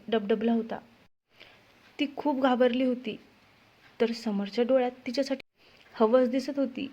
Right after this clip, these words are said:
सम्राट पुढे झाला. त्याच्या चेहऱ्यावर कोणतेच भाव नव्हते. त्यानं समरचा हात पकडून त्याला ओढून मानसीपासून वेगळं केलं आणि मानसीच्या हाताला पकडून तिला तिथून घेऊन निघाला.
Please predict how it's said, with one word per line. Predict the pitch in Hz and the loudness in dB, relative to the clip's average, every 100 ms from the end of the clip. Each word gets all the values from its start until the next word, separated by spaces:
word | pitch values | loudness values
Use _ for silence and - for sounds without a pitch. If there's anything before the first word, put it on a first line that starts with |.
| - _ _ _ _ | -14 _ _ _ _
सम्राट | - 226 214 226 233 | -4 -2 2 0 2
पुढे | 226 220 | 2 4
झाला. | 226 214 202 - - _ _ _ _ | 4 0 -4 -12 -20 _ _ _ _
त्याच्या | - 214 220 | -6 -2 -2
चेहऱ्यावर | 226 220 226 | 0 2 2
कोणतेच | 233 233 220 240 226 | 2 0 4 2 2
भाव | 220 233 | 0 0
नव्हते. | 247 226 202 - _ _ | -2 -4 -10 -14 _ _
त्यानं | 208 208 | -4 -4
समरचा | 214 220 220 214 214 | -2 -2 -2 -4 -4
हात | 208 208 | -4 -2
पकडून | 240 240 240 247 - | -2 0 -2 -2 -4
त्याला | 240 262 - | 0 0 4
ओढून | 254 269 | 4 6
मानसीपासून | 269 262 269 277 269 277 | 4 2 -2 -2 0 2
वेगळं | 262 226 233 | 4 6 4
केलं | 240 202 - - _ _ _ - - - | 4 0 -2 -12 _ _ _ -20 -18 -4
आणि | 208 | 0
मानसीच्या | 220 220 208 233 226 | 0 0 -2 -6 -6
हाताला | 214 208 | -4 -4
पकडून | 226 262 254 254 - - | -2 -2 -2 -4 -8 0
तिला | 254 247 | 2 2
तिथून | 254 269 254 | 2 0 4
घेऊन | 233 233 | 4 4
निघाला. | 247 226 214 | 4 2 -2